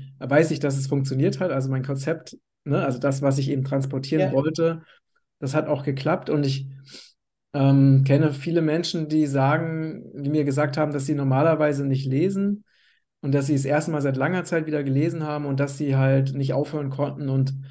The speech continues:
Speaker 1: oftmals das Buch dann in einer Nacht durchgelesen haben. Und
Speaker 2: Das
Speaker 1: das
Speaker 2: ist
Speaker 1: ist natürlich
Speaker 2: natürlich eine Aussage.
Speaker 1: wirklich ein sehr, sehr schönes, ein sehr schönes Kompliment.
Speaker 2: Ja.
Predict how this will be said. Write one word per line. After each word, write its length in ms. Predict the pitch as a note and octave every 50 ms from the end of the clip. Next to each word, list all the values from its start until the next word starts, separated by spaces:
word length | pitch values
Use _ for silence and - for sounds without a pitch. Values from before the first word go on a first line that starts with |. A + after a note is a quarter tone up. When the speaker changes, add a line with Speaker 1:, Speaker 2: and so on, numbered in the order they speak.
| - _ -
Speaker 1:
oftmals 400 | - C#3 C3+ E3+ D#3 D3+ C#3+ -
das 220 | D3+ C3+ C3+ - C3 B2+ -
Buch 200 | C3+ D#3 D3 -
dann 160 | D3+ C3+ C3+
in 100 | C3+ C3
einer 220 | C3+ C3+ C3+ C#3 C3+
Nacht 260 | C3 C3 C3 C3+ -
durchgelesen 540 | D#3 F3 - - - A2+ A2+ A2+ A2+ A#2 A#2
haben. 400 | A#2 A#2+ B2+ D#3 E3 - - - - - - _ _
Und 100 | - B2+
Speaker 2:
Das 100 | C#3 C#3+
Speaker 1:
das 80 | F3 E3 C#3
Speaker 2:
ist 0 |
Speaker 1:
ist 120 | D3 C3+ C3+
natürlich 0 |
Speaker 2:
natürlich 220 | - - - -
eine 100 | D3 D#3
Aussage. 320 | E3 D#3+ - - E3 C#3+
Speaker 1:
wirklich 320 | C#3+ C#3+ D#3 D3 C3+ C3+ - - - - -
ein 80 | C#3 C3
sehr, 200 | C3 C#3 C#3+ D3 C#3
sehr 160 | D3 C#3 C3
schönes, 580 | - - C#3+ C#3 C#3 C3+ C3+ C3+ C3+ C3+ -
ein 100 | C#3 C3+
sehr 140 | C3 C3+ C3+
schönes 320 | C3+ - D3+ C#3 C3+ C3+ -
Kompliment. 720 | - C#3 C3+ C3 C#3 B2 A#2+ A#2+ B2 C#3 D#3 D#3 - - _ -
Speaker 2:
Ja. 220 | F3+ F3+ E3+